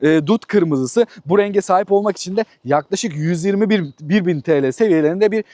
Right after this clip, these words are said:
e, ekstra para ödemeniz gerekiyor. Ama gerçekten çok şık bir renk olduğunu söyleyebilirim. Otomobilin boyutlarından bahsedeyim.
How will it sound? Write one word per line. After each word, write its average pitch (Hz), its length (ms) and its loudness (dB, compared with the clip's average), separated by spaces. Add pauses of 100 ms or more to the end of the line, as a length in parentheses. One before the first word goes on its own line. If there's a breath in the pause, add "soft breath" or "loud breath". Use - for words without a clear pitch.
(160 soft breath)
e, 151 80 4
ekstra 196 480 0
para 180 420 2
ödemeniz 156 460 2
gerekiyor. 151 440 2
Ama 156 180 0
gerçekten 160 640 -2
çok - 240 -4
şık 113 220 -8
bir 120 180 -4
renk 143 260 0
olduğunu 131 380 -2 (160 soft breath)
söyleyebilirim. 156 880 2 (280 loud breath)
Otomobilin 240 560 0
boyutlarından 226 600 2
bahsedeyim. 190 460 -2